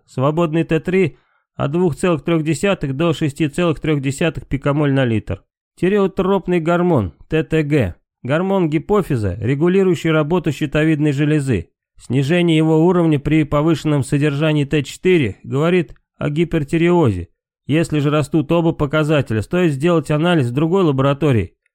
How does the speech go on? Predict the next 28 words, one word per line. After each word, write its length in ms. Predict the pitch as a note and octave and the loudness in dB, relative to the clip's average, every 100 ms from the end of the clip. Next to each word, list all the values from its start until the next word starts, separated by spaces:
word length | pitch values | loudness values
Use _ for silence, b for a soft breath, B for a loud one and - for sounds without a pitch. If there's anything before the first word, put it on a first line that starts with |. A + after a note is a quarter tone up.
| _ _ | _ _
потому 320 | - D#3 F3 E3+ | -10 -4 0 -2
что 380 | - D#3 A#2 _ _ _ _ | 0 -2 -2 _ _ _ _
кое-кто 440 | - F#3 - F#3+ E3+ | -4 -2 -2 0 0
врёт, 360 | E3+ F3+ - _ _ _ - | 2 0 0 _ _ _ -4
или 200 | F#3 D#3+ | 0 2
реактив, 540 | D#3 D#3 - F3+ C#3+ | 2 0 -2 -2 0
или 100 | C3+ | 2
лаборант. 640 | C#3+ C3+ B2+ A#2 G2+ - - _ _ _ | 2 2 2 2 0 -6 -18 _ _ _
Норма – 440 | E3+ G3+ F3 G#2+ - _ _ - | -2 0 0 -2 -6 _ _ -4
от 220 | C3+ C3+ | -4 -2
ноль 200 | G3+ F3+ | -4 -2
целых 340 | - G3+ E3+ | 0 0 0
четыре 360 | - E3 F#3 F3 | -4 -4 0 0
десятых 640 | E3+ D#3 G#3 F#3+ D#3 C#3 | -2 0 -2 0 -2 -2
до 320 | D3+ F#3 D#3 A2+ | 0 2 0 -2
четырёх 580 | - D3+ E3 F#3 D#3+ - | -4 -2 2 2 0 0
микромеждународных 920 | D#3+ E3+ D#3 D#3 D3 D#3+ D#3+ C#3+ C#3 | -2 0 0 0 0 0 0 -2 -4
единиц 400 | D3 E3 E3+ - | -2 0 0 0
на 60 | D3 | 0
миллилитр. 640 | D3 D3 D3+ C3+ F#2+ - _ _ - | 2 2 2 0 -2 -10 _ _ -8
Антитела 680 | B2 C3 C#3 C3+ D3 E3 D#3+ | -6 -4 -4 -4 -2 0 -2
к 80 | - | -4
тиреоидной 840 | C#3+ C#3+ C#3 D3 D#3+ C#3+ C#3+ A#2+ | -4 0 0 2 0 0 0 -2
пероксидазе, 880 | - C#3 C#3+ - D3 D#3+ B2 F2+ - _ _ - | -2 -4 -4 -4 -2 0 -2 -4 -14 _ _ -4
А 180 | D3+ | -4
Т 180 | C#3+ D3+ | -2 -4
П 200 | C3+ D3 | -2 0
О. 240 | D3 G2+ | 2 0